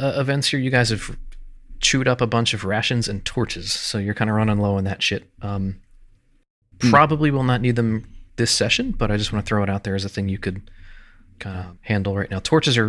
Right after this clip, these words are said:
Speaker 1: literally a copper a piece, so you can kinda load up on however much you want.
Speaker 2: Yeah, I'm gonna add a,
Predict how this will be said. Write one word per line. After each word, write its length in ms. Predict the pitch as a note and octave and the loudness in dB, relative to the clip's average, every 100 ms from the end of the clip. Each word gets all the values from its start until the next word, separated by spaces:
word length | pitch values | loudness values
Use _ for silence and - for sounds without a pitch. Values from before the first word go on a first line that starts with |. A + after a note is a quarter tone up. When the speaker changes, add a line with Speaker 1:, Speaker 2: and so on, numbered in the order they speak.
| G#2+ | 4
Speaker 1:
literally 380 | A2+ A2+ G#2+ - | 4 6 4 2
a 100 | G2+ | -2
copper 380 | - G2+ G#2 | 0 0 0
a 60 | F#2+ | -2
piece, 260 | - G2+ - | -2 -2 -2
so 260 | - G2+ | -4 -4
you 120 | G2 | -4
can 180 | - G2 | -4 -6
kinda 240 | - G2 F#2+ | -2 -2 -2
load 180 | F#2+ | -2
up 140 | F#2 G2 | -2 -2
on 80 | F#2+ | -2
however 260 | F#2 F#2 | -2 -2
much 220 | F#2 F#2 | -2 -4
you 80 | F2+ | -4
want. 220 | C3 B2 - - - - - - - - - | -2 -4 -8 -20 -20 -20 -20 -16 -10 -8 4
Speaker 2:
Yeah, 160 | A#2+ G#2+ | 6 8
I'm 100 | A2 | 6
gonna 120 | A2 | 4
add 340 | G2+ F#2+ F2 | 4 4 4
a, 120 | F#2 | 2